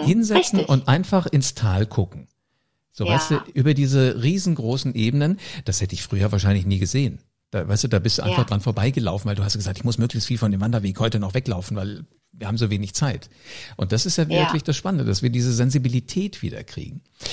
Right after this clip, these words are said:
Speaker 1: Sag mal, was,
Speaker 2: Ja.
Speaker 1: wel-, welche Reisetipps hat denn jetzt jemand wie du, der ja ganz professionell immer Blick auf diese Reisebranche wirft, äh,
Speaker 2: Mhm.
Speaker 1: für unsere Zuhörer, wenn's bei denen wieder um den Restart geht? Vielleicht auch so durch die Brille einer, einer Ex-Marketing-Chefin von tui.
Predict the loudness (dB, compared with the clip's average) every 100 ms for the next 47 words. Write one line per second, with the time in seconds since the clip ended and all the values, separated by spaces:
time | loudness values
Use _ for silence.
0 | -4 2 4 4 -2 -2 4 4 4 4
1 | 2 4 4 2 2 2 0 0 0 2
2 | 4 6 4 2 0 4 6 4 2 4
3 | 4 6 6 6 4 2 -2 -2 -6 -6
4 | -4 -2 0 2 2 0 2 0 -2 -6
5 | -4 -2 0 0 0 0 0 0 2 2
6 | 2 2 0 -4 -18 -18 -14 -2 2 2
7 | 2 4 4 6 2 4 2 4 6 6
8 | 6 4 2 2 -2 0 2 4 4 2
9 | 0 0 0 0 -2 -6 -6 -8 -14 -16
10 | -18 -18 -16 -4 -2 -2 -2 0 0 0
11 | 0 -2 -2 -2 0 2 0 -4 -16 -12
12 | -2 0 0 0 0 0 0 -2 -2 -2
13 | -2 -4 -4 -6 -4 -4 -4 -12